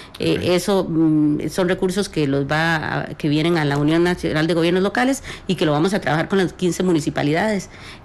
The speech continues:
Speaker 1: Eh, pero lo que más importa de esos recursos, además de esos planes, es que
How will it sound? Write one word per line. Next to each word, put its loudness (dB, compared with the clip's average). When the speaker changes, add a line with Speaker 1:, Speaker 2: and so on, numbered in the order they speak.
Speaker 1:
Eh, 2
pero 4
lo 2
que 0
más 2
importa 0
de 0
esos 0
recursos, -2
además 2
de 2
esos -2
planes, -2
es 0
que 0